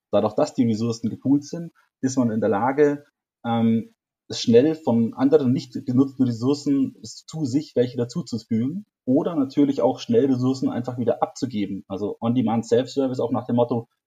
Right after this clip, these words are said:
„Ich brauch's nicht mehr, hier nimm's zurück, ich zahle nicht mehr.“ Zum Thema Zahlen, der letzte Punkt, der für Cloud essentiell ist und den ich auch, ähm, bei so manchen internen Clouds noch nicht sehe, ist der Measured Service. Also die Systeme darin werden tatsächlich, ähm,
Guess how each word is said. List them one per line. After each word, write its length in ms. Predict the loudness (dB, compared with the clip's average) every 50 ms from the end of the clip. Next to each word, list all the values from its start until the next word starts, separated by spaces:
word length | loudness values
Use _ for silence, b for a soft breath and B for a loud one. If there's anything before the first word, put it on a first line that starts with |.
| _ _
„Ich 120 | -14 -8 -2
brauch's 300 | 4 4 4 4 4 0
nicht 160 | -4 -2 -2
mehr, 300 | 0 2 2 2 2 0
hier 260 | -4 -4 2 4 4 6
nimm's 260 | 6 4 2 0 -2
zurück, 300 | -2 0 0 0 0 -2 _ -18
ich 120 | -14 -6
zahle 220 | -2 0 0 0 0
nicht 120 | -2 -6
mehr.“ 160 | -10 -14 -14 -18 _ _ _ _ _ _ _ _ _ _ _ _ _ _ _ _ _ _
Zum 180 | -2 -2 4
Thema 240 | 6 6 6 6 6
Zahlen, 380 | 4 2 2 4 2 2 2 2
der 100 | 2 0
letzte 240 | 0 -2 -6 -6
Punkt, 400 | -4 -2 -2 -2 -4 -6 -8 -6
der 180 | -4 -2 -2 -2
für 160 | -2 -4 -4
Cloud 260 | -2 0 0 0 0
essentiell 580 | 0 -2 -2 -2 -4 -4 0 2 2 4 4 2
ist 200 | 0 -2 -2 -4
und 140 | -6 -4 -2
den 160 | 0 0 0
ich 160 | 0 0 2
auch, 280 | 2 2 2 0 -8 -10 -2
ähm, 440 | 0 2 2 2 0 -2 -2 -4 0
bei 140 | 0 0 0
so 120 | 0 -2
manchen 300 | -4 -4 -4 -4 -6 -8 -4
internen 480 | -2 -2 -2 2 0 2 2 2 -2
Clouds 300 | 0 0 0 0 0 0
noch 160 | -4 -4 -2 -2
nicht 240 | -4 -4 -6 _
sehe, 400 | -8 -2 -2 -2 0 -2 -6 -8 _ _ _ _ _ _ _ _ _ -2
ist 300 | 0 0 0 0 -2 0
der 340 | 4 6 6 6 6 4 0
Measured 520 | 0 0 0 0 -2 0 0 0 0 -2
Service. 680 | -2 4 6 8 8 8 6 2 -4 -6 -14 -20 -20 _ _ _ _ _ _ _ _ _ _ 2
Also 280 | 2 2 4 4 -2
die 160 | -2 -2 -2 -2
Systeme 480 | -2 -2 -6 -2 -2 0 0 0 2
darin 360 | 2 2 2 2 2 0 0
werden 300 | 0 2 2 2 2 0
tatsächlich, 640 | -6 -8 -6 -6 -6 -4 -2 -2 -4 -4 -4 -16 -12 -6
ähm, 380 | -2 0 2 2 2 0 -2